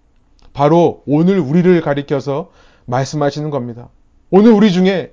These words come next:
직접 예수님을 만져본 사람은 없지만, 그러나 이 말씀을 읽어보며 그 예수님이 나의 하나님이라고 고백할 수 있게 되는 사람이 있다면 그들이야말로 참으로 복된 사람들이고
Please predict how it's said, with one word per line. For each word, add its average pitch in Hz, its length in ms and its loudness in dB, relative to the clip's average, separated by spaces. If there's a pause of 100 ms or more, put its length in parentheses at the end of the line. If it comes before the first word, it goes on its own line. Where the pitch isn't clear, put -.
(400)
직접 220 460 2
예수님을 220 340 4
만져본 208 460 2
사람은 220 340 0
없지만, 190 540 -4 (320)
그러나 226 240 6
이 233 280 4
말씀을 220 600 2
읽어보며 196 640 -2 (380)
그 269 320 6
예수님이 220 480 2
나의 190 340 4
하나님이라고 269 840 -2
고백할 202 380 -2
수 196 140 -8
있게 196 160 -4
되는 196 180 0
사람이 196 300 -2
있다면 139 520 -6 (600)
그들이야말로 180 1000 2 (300)
참으로 311 520 2
복된 214 340 0
사람들이고 190 760 -2